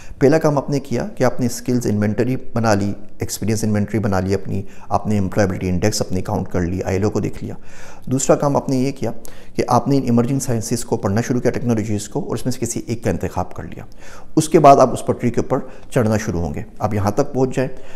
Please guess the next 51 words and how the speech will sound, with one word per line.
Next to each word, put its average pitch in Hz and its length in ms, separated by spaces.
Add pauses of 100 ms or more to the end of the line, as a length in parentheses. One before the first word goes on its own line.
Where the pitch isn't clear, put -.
(140)
तो 107 60
आप 95 60
मुझसे 110 220
रब्ता 117 260
कर 113 120
लीजिए, 104 420
मेरे 92 180
courses 95 360
कर - 100
लीजिए, 95 420
किताबें 104 380
देख 104 200
लीजिए, 92 340
किसी - 480
और 151 100
के 135 100
courses 110 340
कर 104 120
लीजिए। 95 320 (260)
आपको 131 200
कम 135 140
से - 100
कम 139 120
field 127 300
पता - 180
लग 101 160
जाएगी 85 280
कि - 140
डिजिटल 107 340
marketing - 380
में 135 80
क्या 127 120
पढ़ना 107 300
है, - 400 (240)
Python 104 200
में 131 180
क्या 127 100
पढ़ना 98 320
है, 98 160
data 101 260
science 104 280
में - 60
क्या 127 120
पढ़ना 104 280
है, 165 120 (300)
and 120 140
then 113 140
you 107 100
go 95 160
from 87 120
there। - 420